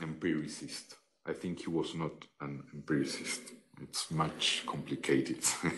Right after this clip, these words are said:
<laughs> I believe, I believe that in, in him,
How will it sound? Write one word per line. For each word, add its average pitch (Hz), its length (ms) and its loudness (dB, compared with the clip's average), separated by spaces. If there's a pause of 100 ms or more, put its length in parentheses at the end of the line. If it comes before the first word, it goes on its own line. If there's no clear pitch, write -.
(140)
<laughs> - 540 -4
I 92 100 12
believe, 104 440 12 (260)
I 101 100 4
believe 101 320 4
that 98 240 4 (180)
in, 85 180 -6 (340)
in 85 160 -2
him, 113 440 4